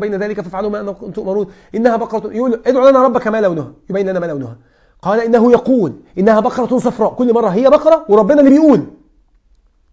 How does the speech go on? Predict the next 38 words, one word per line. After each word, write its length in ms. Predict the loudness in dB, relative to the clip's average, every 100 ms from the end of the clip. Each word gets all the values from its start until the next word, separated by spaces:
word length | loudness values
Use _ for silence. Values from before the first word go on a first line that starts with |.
| _
اسمعوا 220 | -14 -12
الكلام 240 | -10 -12 -12
بقى، 180 | -14 -18 _ _ _ _
وكل 200 | -10 -6
مرة 100 | -4
يقول 120 | -6 -8
لهم: 100 | -10
"فافعلوا 420 | -14 -16 -12 -10
ما 100 | -12
تؤمرون". 580 | -14 -14 -12 -14 -16 -20 _ _ _ _ _ 2
"إنه 180 | 4
يقول 280 | 4 2 -2
إنها 180 | -2 -4
بقرة 380 | -4 -6 -6 -4
لا 260 | -2 -2
ذلول 460 | 2 2 4 2 -2 -14 _ _
تثير 340 | -4 0 2 2
الأرض 520 | 2 2 0 -4 -4
ولا 180 | 0 0
تسحل، 520 | 0 -4 -4 -6 -2
لا 100 | -4
تسقي 300 | -4 -6 -6
الحرث 300 | -4 -4 -6
مسلمة 520 | -6 0 0 2 2
لا 320 | 0 0 2 2
شية 300 | 0 -2 0
فيها". 400 | 2 2 0 -10 _ _ _ _ _ _ _ _ -10
يقوموا 240 | -8 -6
برضو 340 | -6 -6 -6 -8
حتى 480 | -10 -14 -12 -12 -8
لما 260 | -8 -10
خلاص 360 | -10 -10 -12 -12
أسقط 280 | -14 -12 -16
في 120 | -12
أيديهم 220 | -6 -4 0
وعرفوا 360 | 2 2 0
البقرة 360 | 0 0 0 0
المقصودة، 640 | 0 -2 -2 0 0 -2